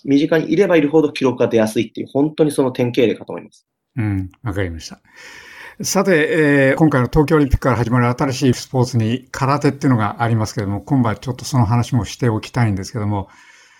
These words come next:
Speaker 2: えー、これ、日本の言ってみれば伝統的なマーシャルアーツですから、日本強いのは当たり前かと思うんですけど、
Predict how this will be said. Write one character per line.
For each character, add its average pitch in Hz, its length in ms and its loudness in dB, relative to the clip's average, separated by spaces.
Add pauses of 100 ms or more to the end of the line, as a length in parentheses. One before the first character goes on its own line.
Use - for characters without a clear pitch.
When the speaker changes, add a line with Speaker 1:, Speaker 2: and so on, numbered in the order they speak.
(200)
Speaker 2:
え 139 300 2
ー、 139 80 -6
こ 180 160 0
れ、 208 320 4
日 165 100 4
本 185 140 4
の 185 80 4
言 160 80 4
っ - 20 -6
て 190 80 4
み 185 60 2
れ 156 120 2
ば - 20 -2
伝 139 440 0
統 170 180 4
的 156 220 4
な 151 380 2
マ 127 180 2
ー - 40 2
シ 139 80 -4
ャ 127 40 2
ル 123 80 2
ア 123 60 2
ー - 20 2
ツ 113 120 -4
で 104 80 -4
す - 100 -10
か 113 80 -6
ら、 104 340 -6
日 139 80 2
本 135 140 4
強 131 200 0
い 120 40 2
の 110 60 -2
は 104 60 -2
当 - 80 -8
た 127 60 0
り 123 60 2
前 127 140 2
か 127 100 2
と 117 100 -2
思 156 80 4
う - 20 2
ん - 20 2
で 110 60 -2
す - 100 -8
け 131 60 -4
ど、 120 100 0